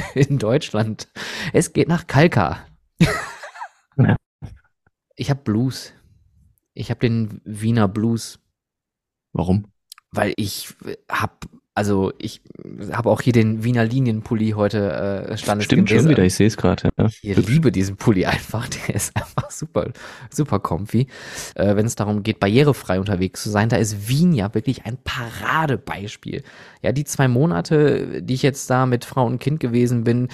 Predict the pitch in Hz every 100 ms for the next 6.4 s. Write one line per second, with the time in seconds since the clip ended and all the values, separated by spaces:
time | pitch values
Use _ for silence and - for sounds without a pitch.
0 | - - - 139 147 95 104 - 104 98
1 | 90 92 104 95 - 101 101 - - -
2 | 85 - - 120 87 90 95 90 92 -
3 | - 101 95 104 131 131 _ - 95 98
4 | - - 104 104 - 101 98 98 - -
5 | - 98 95 92 - 101 107 107 156 165
6 | - 135 143 127